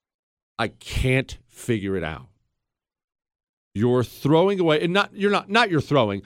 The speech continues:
Okay, you've thrown away a political career. She's almost undoubtedly gonna lose in a primary unless we get too many people in the primary and they split the vote.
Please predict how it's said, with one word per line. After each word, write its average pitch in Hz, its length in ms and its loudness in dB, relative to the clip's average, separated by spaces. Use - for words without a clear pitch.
Okay, 139 220 -2
you've 131 240 -4
thrown 208 480 2
away 147 540 2
a 135 80 -2
political 123 480 -4
career. 85 500 -8
She's 160 220 0
almost 226 360 4
undoubtedly 156 520 2
gonna 131 180 -2
lose 127 320 -2
in 123 80 -2
a 113 60 -4
primary 113 720 2
unless 143 320 2
we 143 100 -2
get 139 160 -2
too 180 200 2
many 143 160 4
people 151 340 2
in 117 60 0
the 110 80 0
primary 110 400 0
and 101 80 -6
they 98 80 -4
split - 340 -8
the 101 80 -8
vote. 131 280 0